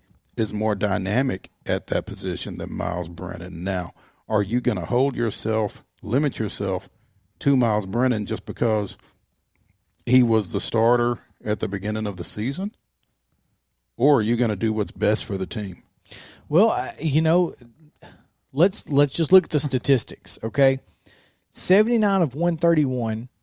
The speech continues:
Speaker 2: eleven, uh, one thousand one hundred twelve yards, eleven touchdowns, three picks. Those are pretty good numbers. The problem is that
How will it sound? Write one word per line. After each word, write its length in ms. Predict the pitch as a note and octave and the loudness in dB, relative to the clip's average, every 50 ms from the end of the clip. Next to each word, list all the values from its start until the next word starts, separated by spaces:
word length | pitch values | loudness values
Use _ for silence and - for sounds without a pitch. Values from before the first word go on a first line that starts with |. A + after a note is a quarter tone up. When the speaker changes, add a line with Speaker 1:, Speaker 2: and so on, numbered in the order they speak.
| _ _ - | _ _ -8
Speaker 2:
eleven, 460 | - B2 B2 C3 D3+ E3+ F#3 F#3 G3+ - - B2 | -4 -4 0 2 2 2 2 2 -2 -8 -8 -8
uh, 80 | A#2+ B2+ | -8 -6
one 260 | B2+ C#3 F3+ G3+ G3+ | -2 -2 -2 -2 0
thousand 300 | F#3+ F#3 F3+ D#3+ D#3+ D#3+ | 2 2 2 2 2 0
one 120 | E3 E3 | 0 0
hundred 280 | D#3+ F3 E3 D3+ C#3 - | -2 -2 -4 -4 -6 -4
twelve 260 | - D3+ D#3 E3 D3 | -2 2 2 2 2
yards, 380 | C3+ B2+ A#2 G#2+ G#2+ A2 G#2+ - | 2 0 0 0 0 -2 -4 -2
eleven 400 | - C3+ C#3 E3+ G3+ G#3+ A3 G3+ | -2 2 4 4 4 2 2 2
touchdowns, 460 | D#3+ E3 D3+ - - D3+ C#3+ C3 - | 2 2 2 2 -2 -4 -4 -4 -4
three 220 | - C#3 C#3 C3 | -2 0 0 0
picks. 340 | - - A2 E2+ - - - | 0 -2 -4 -4 -4 -4 2
Those 180 | C3 D#3 G3+ B3 | 4 4 4 4
are 80 | B3+ | 2
pretty 260 | - - - F#3 E3+ | 0 4 4 4 6
good 180 | D3 B2 A2+ F#2 | 6 2 0 2
numbers. 540 | G2+ A#2+ C3+ B2 - - - - - - - _ _ _ _ _ _ _ _ _ _ _ _ _ _ _ _ _ _ _ _ _ _ _ _ _ | 2 0 0 0 -4 -12 -14 -16 -16 -18 -18 _ _ _ _ _ _ _ _ _ _ _ _ _ _ _ _ _ _ _ _ _ _ _ _ _
The 80 | C3 C#3+ | -6 -6
problem 680 | - - - - E3+ A3+ C#4 D#4 C4 G3+ D3 A#2+ G#2+ | -6 -6 -4 0 0 2 2 2 4 4 2 2 2
is 480 | G#2 G2+ F#2+ F#2 G2 G#2+ C3 - - - _ _ _ _ _ _ _ _ _ _ _ _ _ _ _ _ _ _ _ | -2 -2 -2 -2 -2 -4 -4 -6 -10 -12 _ _ _ _ _ _ _ _ _ _ _ _ _ _ _ _ _ _ _
that 240 | - D#3 D#3+ C#3 | 0 0 0 0